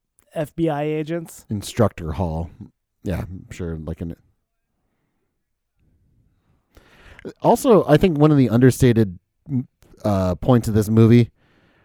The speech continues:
Speaker 2: the difference of sunglasses, the sunglass game.
Speaker 1: There's a lot of sunglasses.
Speaker 2: There's a lot of difference. And this is the guy that controls all the bombs. Is he not in Iron Man?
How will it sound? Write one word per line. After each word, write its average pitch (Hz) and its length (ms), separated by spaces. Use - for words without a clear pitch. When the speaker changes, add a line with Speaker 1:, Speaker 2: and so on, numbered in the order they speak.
Speaker 2:
the 107 300
difference 170 600
of 110 140
sunglasses, 101 1040
the 101 80
sunglass 123 580
game. 117 160
Speaker 1:
There's - 140
a 605 40
lot 349 300
of 269 100
sunglasses. 170 1000
Speaker 2:
There's 127 160
a 143 40
lot 180 140
of 107 160
difference. 120 400
And 107 300
this 120 160
is 127 80
the 117 60
guy 113 140
that 113 120
controls 117 340
all 120 60
the 110 80
bombs. 110 360
Is 107 180
he 117 120
not 113 260
in 113 440
Iron 107 260
Man? 151 280